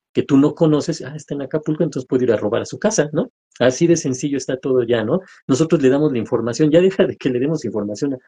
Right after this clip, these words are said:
a, a Facebook, a Instagram, a, a no sé cuántos, ¿no?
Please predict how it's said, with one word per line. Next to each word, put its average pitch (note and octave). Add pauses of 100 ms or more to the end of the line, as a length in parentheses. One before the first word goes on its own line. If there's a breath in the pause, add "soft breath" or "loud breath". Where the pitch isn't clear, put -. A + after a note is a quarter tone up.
(200 soft breath)
a, A#2
a G#2
Facebook, A#2
a G2
Instagram, G2
a, G2+
a G2+
no A2
sé -
cuántos, -
¿no? -